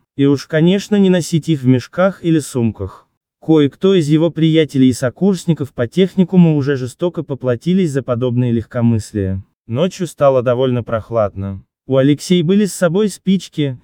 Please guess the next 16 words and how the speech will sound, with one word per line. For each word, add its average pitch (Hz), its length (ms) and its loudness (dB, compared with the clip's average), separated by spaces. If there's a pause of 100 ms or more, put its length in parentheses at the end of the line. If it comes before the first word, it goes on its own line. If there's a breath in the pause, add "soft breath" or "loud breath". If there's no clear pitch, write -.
но 135 240 2
он 170 160 4
не 190 100 2
рискнул 160 480 -2
разжигать 120 440 -4
костёр. 107 580 -8 (240)
Огонь, 139 600 2
да 151 80 2
и 160 40 4
просто 202 380 0
запах 165 380 0
дыма 185 340 -2
могли 139 320 -4
привлечь 123 480 -6
ненужных 120 420 -6
гостей. 107 560 -10